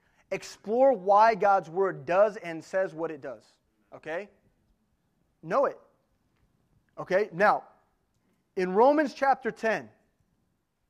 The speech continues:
Paul establishes once and for all what, what salvation looks like for the Jews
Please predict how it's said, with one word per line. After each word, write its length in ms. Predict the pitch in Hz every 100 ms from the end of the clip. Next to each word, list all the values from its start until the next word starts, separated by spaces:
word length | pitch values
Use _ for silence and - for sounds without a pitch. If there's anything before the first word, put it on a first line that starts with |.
| _ _ _ _ _ _ _ _ _ _ _ _ _
Paul 280 | 208 269 254
establishes 840 | 233 - 254 247 214 - 147 - _ _ _ _ _ _ _ _ _ _ _ -
once 400 | 147 240 277 -
and 300 | 226 233 185
for 180 | 226
all 260 | 226 170 135
what, 340 | 139 208 - _ _ _
what 260 | 156 311
salvation 600 | - 254 233 226 202 196
looks 200 | 196 190
like 160 | 175 -
for 80 | 160
the 80 | 143
Jews 300 | 156 175